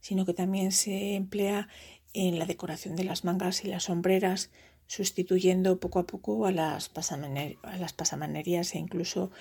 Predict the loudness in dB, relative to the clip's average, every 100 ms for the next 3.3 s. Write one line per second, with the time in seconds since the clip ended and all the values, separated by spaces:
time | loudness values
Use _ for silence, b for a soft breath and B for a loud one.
0 | B B -6 -4 -4 -4 -4 0 0 0
1 | -2 0 0 0 -4 -2 -2 -2 -2 -4
2 | -6 -8 -6 -2 2 2 2 0 -4 -2
3 | -2 -4 -20